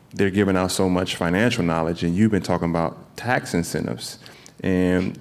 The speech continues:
that's always been an issue for athletes and entertainers for whatever reasons. You know, like, uh, entertainers, y'all get all your money, and then you forget to send Sam, Uncle Sam, his fifty percent.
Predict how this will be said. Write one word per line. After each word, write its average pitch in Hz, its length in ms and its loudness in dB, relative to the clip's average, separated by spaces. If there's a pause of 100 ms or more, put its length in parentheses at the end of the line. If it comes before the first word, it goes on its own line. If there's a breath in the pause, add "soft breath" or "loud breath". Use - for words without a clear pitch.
that's 101 240 2
always 104 480 4
been 98 180 2
an 87 80 2
issue 95 380 0
for 92 340 0
athletes 85 340 -2
and 87 120 0
entertainers 95 680 0 (260 loud breath)
for 95 160 2
whatever 87 340 4
reasons. 87 540 0 (200)
You 87 100 -2
know, 87 160 2
like, - 380 -2
uh, 90 480 0
entertainers, 107 600 2
y'all 101 120 4
get 98 140 2
all 92 160 4
your 92 160 4
money, 98 400 2 (580 loud breath)
and 92 160 0
then 92 80 4
you 92 100 0
forget 92 400 0
to 87 120 0 (120)
send 90 440 -2
Sam, 101 440 0
Uncle 92 180 0
Sam, 98 200 2
his 95 140 0
fifty 95 200 2
percent. 104 460 0